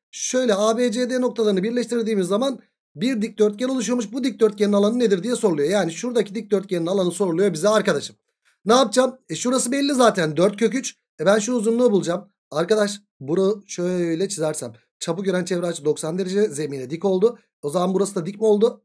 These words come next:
Evet. Su yüzeyine dik oldu. Pisagor bağıntısından olayı buluruz. Arkadaş, burası iki birim. Şu eşit kirişler ya. Eşit kirişler olan uzak, uzaklıklar birbirine eşit değil midir? Burası da iki birim, yani toplamda dört birim yaptı.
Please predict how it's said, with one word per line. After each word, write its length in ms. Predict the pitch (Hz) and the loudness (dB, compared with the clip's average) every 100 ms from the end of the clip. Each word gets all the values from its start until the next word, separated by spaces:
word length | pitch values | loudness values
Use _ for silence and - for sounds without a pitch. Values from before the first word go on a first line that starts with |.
| - | -16
Evet. 200 | 117 117 _ _ _ - | -16 -16 _ _ _ -10
Su 140 | - | -2
yüzeyine 360 | 294 233 240 247 | 0 4 2 2
dik 140 | 220 | 4
oldu. 320 | 220 160 233 _ | 4 4 -2 _
Pisagor 480 | - - 240 269 240 | -4 2 4 6 6
bağıntısından 460 | 233 220 196 247 | 4 2 -2 0
olayı 280 | 254 220 233 | 4 6 6
buluruz. 340 | 226 208 185 - _ _ - | 6 6 4 -4 _ _ -2
Arkadaş, 420 | 175 196 233 202 | 0 2 2 0
burası 480 | 185 220 226 233 233 _ - | 4 4 6 4 0 _ -10
iki 220 | 190 220 | -4 2
birim. 240 | 196 202 - _ | 2 2 -4 _
Şu 160 | - 240 | -12 -4
eşit 300 | 196 196 - | -2 -2 -4
kirişler 400 | 240 214 240 240 | -6 -2 0 0
ya. 220 | 160 - | 0 -4
Eşit 260 | 180 180 202 | -6 -8 -6
kirişler 320 | 240 202 226 | -6 -4 -2
olan 220 | 220 214 | 0 0
uzak, 260 | 214 208 226 | 0 -2 -4
uzaklıklar 480 | 180 196 196 208 208 | -2 -2 0 0 2
birbirine 220 | 208 208 | 2 0
eşit 200 | 208 - | 0 -2
değil 120 | 247 | 0
midir? 220 | 202 240 | 2 4
Burası 220 | 208 214 208 | 4 4 2
da 40 | |
iki 180 | 180 190 | -2 -2
birim, 160 | 233 | 0
yani 200 | 240 196 | 2 2
toplamda 440 | 196 196 190 226 233 | 0 -2 0 0 4
dört 180 | 220 175 | 4 2
birim 140 | 151 | -6
yaptı. 320 | 127 - 113 | -6 -12 -20